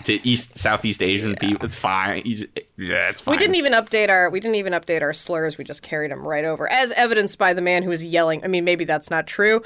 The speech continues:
Speaker 2: but definitely that is what I, <laughs> this episode led me to believe, 'cause I
Speaker 1: No,
Speaker 2: have
Speaker 1: no, so,
Speaker 2: studied, I
Speaker 1: so,
Speaker 2: have studied
Speaker 1: so
Speaker 2: the Viet-, <laughs> the Vietnam War, and that guy's yelling a bunch of things that they called the
Speaker 1: S-,
Speaker 2: Viet
Speaker 1: right.
Speaker 2: Cong.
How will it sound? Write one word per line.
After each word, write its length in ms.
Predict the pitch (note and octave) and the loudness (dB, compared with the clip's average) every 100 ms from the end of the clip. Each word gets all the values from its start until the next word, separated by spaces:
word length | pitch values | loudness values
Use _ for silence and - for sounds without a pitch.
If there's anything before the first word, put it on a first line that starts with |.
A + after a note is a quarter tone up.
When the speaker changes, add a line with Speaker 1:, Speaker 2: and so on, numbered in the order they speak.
| - - | -6 0
Speaker 2:
but 220 | F#3+ F#3 | 2 2
definitely 580 | A#3+ C4+ B3 G#3+ G#3 G3 | 0 2 2 4 4 2
that 200 | F3+ F3+ | 2 2
is 80 | F3 | 4
what 100 | F3 | 4
I, 100 | F3+ | 4
<laughs> 200 | - - | 2 0
this 260 | A#3+ A#3+ C#4 | 2 4 4
episode 480 | B3 A#3+ A#3 A3 G#3 | 2 0 0 0 4
led 160 | G#3+ | 2
me 100 | G#3+ | 2
to 80 | G#3 | 0
believe, 420 | G#3 A#3+ A3 G#3 | 2 4 4 2
'cause 580 | A3 F3 E3+ E3 D#3+ - - - - - - | 0 2 2 0 -4 -8 -10 -20 -20 -20 -8
I 120 | - | 0
Speaker 1:
No, 60 | D3 | 4
Speaker 2:
have 100 | D3 | 4
Speaker 1:
no, 100 | D3 | 4
so, 160 | - D#3 | 4 4
Speaker 2:
studied, 340 | A#3+ B3 A#3 - - | 4 2 -4 -6 0
I 80 | G3 | 2
Speaker 1:
so, 60 | |
Speaker 2:
have 140 | A#3 C4+ | 2 2
studied 240 | C#4+ D4 | 4 6
Speaker 1:
so 120 | D4+ | 6
Speaker 2:
the 40 | C4+ | 6
Viet-, 220 | D#4+ - | 4 4
<laughs> 100 | D4 | 4
the 100 | B3+ | 4
Vietnam 500 | C4 D#4 D#4 D4+ D#4 | 2 4 4 4 4
War, 540 | D#4 E4+ D4+ B3+ C#4+ - - | 6 6 6 6 4 -2 -6
and 80 | G#3 | 2
that 180 | G#3+ A3+ | 2 2
guy's 320 | B3 C4 A3+ | 2 2 2
yelling 280 | G3+ A#3 B3+ | 4 6 6
a 40 | |
bunch 180 | B3 C4 | 4 2
of 120 | C4+ | 2
things 280 | - C#4+ D4+ | 2 2 2
that 220 | A#3+ G3+ - | 2 2 2
they 140 | G3 | 2
called 240 | - C#4+ | 4 4
the 80 | C4+ | 4
Speaker 1:
S-, 60 | C4 | 2
Speaker 2:
Viet 120 | C#4+ | 2
Speaker 1:
right. 100 | - | 2
Speaker 2:
Cong. 460 | - E4+ B3 G3 A3+ | 2 2 4 2 -2